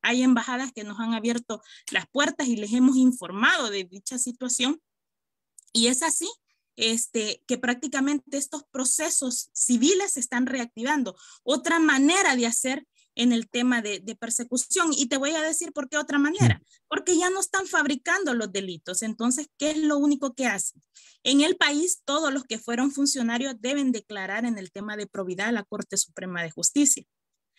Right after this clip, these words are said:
Speaker 1: a excepción de este gobierno y sus funcionarios que no lo
Speaker 2: No lo ha
Speaker 1: realizan.
Speaker 2: hecho, ¿verdad? No lo ha hecho.
Speaker 1: No lo han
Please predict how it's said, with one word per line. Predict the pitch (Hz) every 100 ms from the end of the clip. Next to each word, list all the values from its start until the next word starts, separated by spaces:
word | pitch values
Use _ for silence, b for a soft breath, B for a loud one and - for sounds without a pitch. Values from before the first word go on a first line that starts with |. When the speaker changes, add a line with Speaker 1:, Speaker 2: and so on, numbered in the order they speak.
| _
Speaker 1:
a | - 254
excepción | 262 240 220 - 233 240
de | 233
este | 233 240
gobierno | 202 214 254 294 269
y | 226
sus | - 403 440 -
funcionarios | - 202 196 202 240 294 285
que | 233
no | 226
lo | 226 190
Speaker 2:
No |
lo | 160
ha | 135
Speaker 1:
realizan. | 147 131 151
Speaker 2:
hecho, | 156 127
¿verdad? | 107 98 120
No | 120
lo | 127 131
ha | 127
hecho. | 262
Speaker 1:
No | 262 247
lo | 247
han | 254